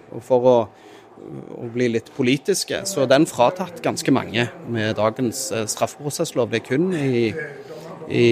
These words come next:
ja, ikke, ikke engang i de mest alvorlige sakene er man garantert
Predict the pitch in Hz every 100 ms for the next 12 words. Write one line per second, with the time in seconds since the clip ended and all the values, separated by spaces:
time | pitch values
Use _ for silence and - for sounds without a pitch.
0 | 110 107 104 135 123 127 - 175 120 -
1 | 175 127 - 127 117 120 123 113 113 -
2 | 120 107 120 170 151 - - 143 131 110
3 | 104 104 101 - 127 -